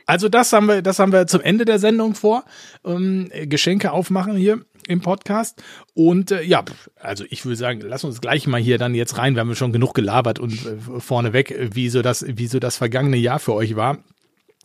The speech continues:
Vielleicht kannst du mal, Hannah, äh, für dich war's ja ein Jahr, war's schon, ei-, war es eigentlich das erste vollständige Jahr,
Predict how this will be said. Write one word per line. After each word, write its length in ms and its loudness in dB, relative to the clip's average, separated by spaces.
Vielleicht 240 0
kannst 200 0
du 40 2
mal, 220 0
Hannah, 200 2
äh, 140 2
für 180 -2
dich 540 4
war's 320 0
ja 280 0
ein 220 0
Jahr, 640 2
war's 400 4
schon, 200 4
ei-, 180 0
war 420 2
es 160 0
eigentlich 200 2
das 160 2
erste 480 2
vollständige 1200 2
Jahr, 480 2